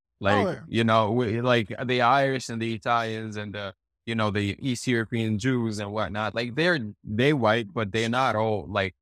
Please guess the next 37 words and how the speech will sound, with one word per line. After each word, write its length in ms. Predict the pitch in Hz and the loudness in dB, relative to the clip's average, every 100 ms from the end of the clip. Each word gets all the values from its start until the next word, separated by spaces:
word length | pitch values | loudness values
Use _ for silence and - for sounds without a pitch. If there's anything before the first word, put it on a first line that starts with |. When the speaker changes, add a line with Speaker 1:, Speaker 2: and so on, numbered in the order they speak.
| - | -14
Speaker 1:
the 100 | 98 | -12
same 400 | - 107 113 95 | -4 -2 -2 -4
white. 240 | 92 90 | -6 -8
They're 140 | 95 98 | -6 0
not 260 | 107 101 | 2 0
all 300 | - 107 92 _ | 0 -4 -4 _
British. 420 | 104 104 95 95 - _ _ - | -6 -4 -6 -10 -14 _ _ -4
Maybe 440 | 110 160 220 214 | 0 2 2 2
it's 160 | 160 170 | 2 0
also 340 | 156 - 135 | 0 0 -6
this 460 | 107 101 - - _ _ | -6 -10 -12 -18 _ _
unity 520 | 113 120 117 110 104 101 | 2 4 2 0 -4 -4
that 260 | 101 92 | -4 -4
we 160 | 104 98 | -4 -2
also 320 | 113 127 - | -2 -2 -4
lack 300 | 104 101 101 | 0 0 0
in 100 | 104 | -4
the 80 | 98 | -4
community 560 | - 104 123 147 107 101 | -4 0 2 2 0 -2
where 180 | 101 | -2
we're 160 | 92 95 | -4 -2
like, 220 | 98 95 - _ _ _ | 0 -2 -4 _ _ _
"Okay, 280 | 190 151 127 | 0 2 2
maybe 420 | 127 147 123 131 | 2 0 0 0
I'm 140 | 95 117 | 0 -2
Caribbean, 500 | - 117 123 117 101 | 0 0 2 0 -2
but 240 | 101 98 90 _ _ _ _ | -4 -4 -6 _ _ _ _
in 100 | 95 | -6
reality, 440 | 92 98 113 107 95 | -2 2 4 2 0
I 120 | 98 | -2
eat 260 | - 113 - | 0 -4 -2
plantain." 560 | 107 101 98 110 98 | -4 -2 -2 -2 -2
So 440 | 95 - 98 98 92 _ _ | -6 -4 -4 -4 -10 _ _
that's, 340 | 104 98 98 - | 0 0 -2 -6
like, 180 | 92 - | -6 -4
what 140 | 92 | -2
most 340 | 104 107 - | 0 0 -2